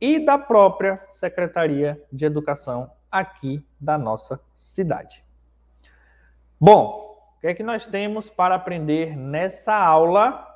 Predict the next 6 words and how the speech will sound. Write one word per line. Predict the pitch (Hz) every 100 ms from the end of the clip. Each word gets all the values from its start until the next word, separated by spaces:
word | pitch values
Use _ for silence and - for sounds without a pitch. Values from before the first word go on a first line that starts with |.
| _ _ _ _ _ _
Fração | 151 143 - 208 226
geratriz | 220 220 214 202 190 190 202 - _ _
e | 196
dízima | 160 131 175 160 170 175 170 - _ -
periódica. | 180 180 156 180 180 131 113 - 92 - _ _ _ _ _ _ -
Professor, | 135 151 151 214 180 - 151